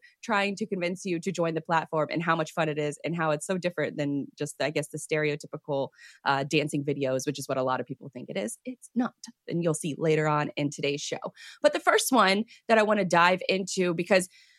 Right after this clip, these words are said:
with the problem with taking three weeks off from a show is that you come back and there's so many things that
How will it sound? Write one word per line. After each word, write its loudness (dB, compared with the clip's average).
with 0
the 0
problem 6
with 4
taking 2
three -2
weeks -4
off 2
from 2
a -6
show 2
is 2
that 4
you 4
come 4
back 2
and 2
there's 6
so 4
many 6
things 6
that 6